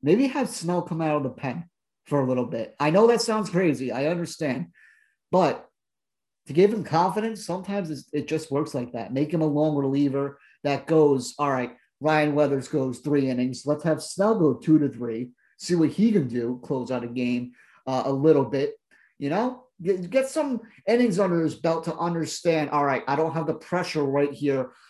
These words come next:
to be a starter and look at the media and say, 'I have to go five to six innings and this many pitches and all that.'" Just try and maybe have him come out of the pen and do his magic.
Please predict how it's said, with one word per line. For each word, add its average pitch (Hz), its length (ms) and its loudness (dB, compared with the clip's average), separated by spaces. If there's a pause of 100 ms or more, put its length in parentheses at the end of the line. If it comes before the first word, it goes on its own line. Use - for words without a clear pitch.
(140)
to 160 80 -4
be 156 140 4
a 147 60 4
starter 156 680 0
and 131 300 -8
look 147 160 -2
at 139 80 -8
the 135 60 -10
media 143 520 4
and 135 160 -2
say, 147 220 -2
'I 135 100 0
have 151 280 -2
to 143 100 -2
go 139 320 0
five 139 200 -2
to 127 60 -10
six - 300 -10
innings 139 400 -6
and 127 160 -8 (280)
this - 220 -2
many 156 200 -2
pitches 147 600 0
and 127 160 -8 (540)
all 156 240 4
that.'" 139 380 0 (580)
Just - 240 -10
try 226 240 -4
and 214 80 -4
maybe 190 480 -2 (180)
have 180 200 0
him 180 120 -2
come 180 180 -2
out 165 120 2
of 143 60 0
the 143 60 -4
pen 151 420 -4
and 139 320 -6
do 160 140 6
his 127 200 4
magic. 127 460 -6